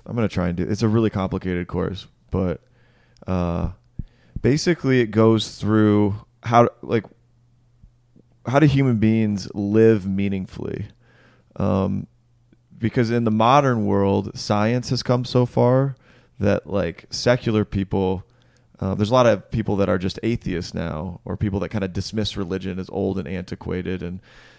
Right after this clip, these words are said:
science makes our life better. It, uh, it explains, you know, what the universe is made of. We know more. We're more sophisticated. We don't need to believe in these fairy tales anymore. Um, but the problem is when you don't believe in anything,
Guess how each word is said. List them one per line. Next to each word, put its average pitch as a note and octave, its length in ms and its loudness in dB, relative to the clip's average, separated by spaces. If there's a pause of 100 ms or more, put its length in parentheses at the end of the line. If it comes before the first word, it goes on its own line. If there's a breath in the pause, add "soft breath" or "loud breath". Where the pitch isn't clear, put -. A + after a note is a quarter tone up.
science G#2 460 -2
makes F#2 220 -4
our E2+ 80 0
life D#2+ 280 -4
better. A#2+ 480 6
It, - 140 -6
uh, E2+ 200 -4
it F#2+ 160 -4
explains, G#2 920 -4
you F2+ 100 -10
know, F#2 120 -2
what F#2+ 140 -2
the F2+ 80 -8
universe F2 380 -6
is E2 140 -12
made C#3+ 240 2
of. C3+ 240 4
We F2+ 160 -6
know A2+ 300 2
more. A2+ 260 0
We're F2+ 140 -4
more F2 160 -6
sophisticated. G#2+ 760 0
We A2 120 2
don't A#2+ 120 -2
need A#2 120 4
to G#2+ 60 0
believe G2+ 380 2
in G2 60 0
these F2+ 160 -4
fairy B2+ 280 2
tales F#2 300 -4
anymore. F2 560 -6 (720 soft breath)
Um, F2+ 480 -2
but G#2+ 120 4
the A#2 80 -4
problem E3+ 380 6
is A#2+ 140 2
when A2 120 -2
you G#2+ 80 -2
don't A#2+ 180 2
believe A2 340 0
in G2 220 -4
anything, F#3 680 -2